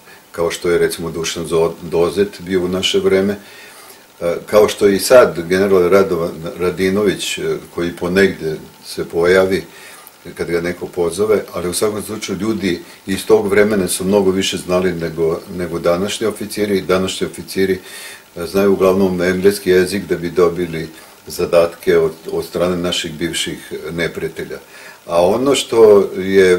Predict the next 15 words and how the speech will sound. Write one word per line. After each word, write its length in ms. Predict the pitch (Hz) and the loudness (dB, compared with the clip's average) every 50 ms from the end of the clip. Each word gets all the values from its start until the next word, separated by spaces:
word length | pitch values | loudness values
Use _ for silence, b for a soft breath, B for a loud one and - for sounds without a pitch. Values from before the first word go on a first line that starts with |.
| 85 | 4
važno, 480 | 87 101 101 104 120 - - 131 143 120 | 6 6 8 8 6 4 0 0 -2 -2
posle 460 | - - 107 113 123 123 - - 101 | 0 2 4 6 6 6 4 2 0
teorije 600 | - - 107 104 104 113 113 117 107 101 90 87 - - - | 2 4 6 8 8 8 8 8 8 6 6 4 0 -6 -4
je 180 | 95 95 95 92 | 2 4 4 6
važno 320 | 95 98 101 98 110 104 | 6 4 4 2 0 -2
da 100 | 95 87 | -4 -4
postoji 420 | 80 - 95 85 - 101 101 98 | -4 -6 -6 -2 4 6 8 8
strategija 560 | 95 - 90 90 87 - 98 98 98 98 95 90 | 6 4 0 0 2 4 4 4 6 6 4 4
odbrane. 420 | 90 90 95 101 113 110 104 98 B B B B B B B | 4 2 2 0 0 0 -2 -4 B B B B B B B
Sadašnja 600 | - - 101 104 110 113 123 120 - - 104 92 | 0 4 6 8 8 8 6 2 2 0 -4 -2
strategija 640 | - - 95 92 - - 101 101 101 104 110 101 92 | 0 2 0 2 6 6 6 6 6 6 6 6 6
odbrane 420 | 101 101 101 101 104 101 98 92 | 6 6 4 2 2 2 2 4
zapravo 480 | 85 95 98 98 - - 104 98 95 95 | 4 4 4 4 4 2 2 2 2 2
nije 260 | 95 104 107 110 101 | 2 2 2 2 2
naša, 440 | 90 95 98 101 - - - 123 | 2 2 2 2 2 0 0 0